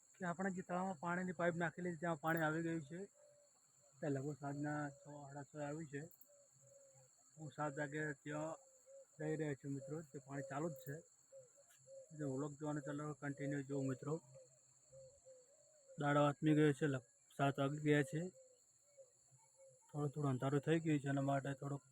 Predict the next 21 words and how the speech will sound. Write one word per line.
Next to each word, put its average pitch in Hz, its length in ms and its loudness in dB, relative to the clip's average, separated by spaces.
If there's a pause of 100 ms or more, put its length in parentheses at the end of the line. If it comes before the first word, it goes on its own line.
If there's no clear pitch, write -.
(160)
રિઝલ્ટ 143 300 0
ઓછું 147 260 4
આવે 147 180 4
છે. 147 120 -4 (4000)
તો 185 80 -10
તમે 190 100 0
વ્લોગ 185 240 4
જોવાનું 180 300 2
કન્ટિન્યુ 180 380 -2
ચાલુ 175 220 -8
રાખો. 175 240 -4
હું 156 160 -2
તમને 165 220 -4
બતાવું 151 340 -6
પાણી 151 240 -6
કે 156 100 -10
કેટલું, 151 320 -8
કેટલું 156 420 -4
પાણી 147 320 -2
આવ્યું 151 300 -4
ને 147 80 -12